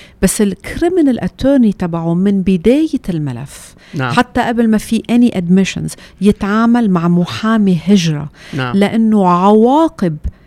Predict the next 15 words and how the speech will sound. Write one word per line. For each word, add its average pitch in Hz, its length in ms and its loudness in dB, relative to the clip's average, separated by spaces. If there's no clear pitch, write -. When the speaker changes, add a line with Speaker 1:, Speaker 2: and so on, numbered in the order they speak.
Speaker 1:
هيدي 185 320 2
الجناية 175 680 0
أو 170 180 -4
الجنحة 170 480 -4
ممكن 220 460 2
تأثر - 420 -6
كتير 247 500 0
على 185 340 2
الستاتس 226 720 -2
تبع 165 220 0
هيدا 180 300 0
الشخص 175 460 -4
from 180 520 -2
an 185 200 -2
immigration 170 680 2